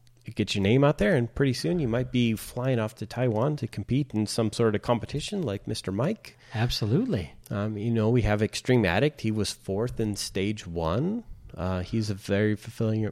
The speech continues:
Speaker 1: familiar name.
Speaker 2: Uh-huh.
Speaker 1: We have a couple of guys from Australia. We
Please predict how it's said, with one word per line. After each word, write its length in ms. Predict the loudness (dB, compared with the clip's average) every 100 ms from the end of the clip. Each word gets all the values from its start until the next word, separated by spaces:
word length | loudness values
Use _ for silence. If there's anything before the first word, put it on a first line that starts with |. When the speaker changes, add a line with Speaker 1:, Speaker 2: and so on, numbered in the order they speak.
| -8 -14 -10
Speaker 1:
familiar 580 | -4 0 4 4 4 4
name. 520 | 4 2 2 2 0 -4
Speaker 2:
Uh-huh. 340 | -4 0 0 -2 -6 -20 -12 -4
Speaker 1:
We 40 |
have 140 | -2 -2
a 20 |
couple 380 | -4 0 0 0
of 100 | 0
guys 300 | 0 0 0
from 140 | -4
Australia. 760 | -4 -6 -2 0 2 0 0
We 100 | -2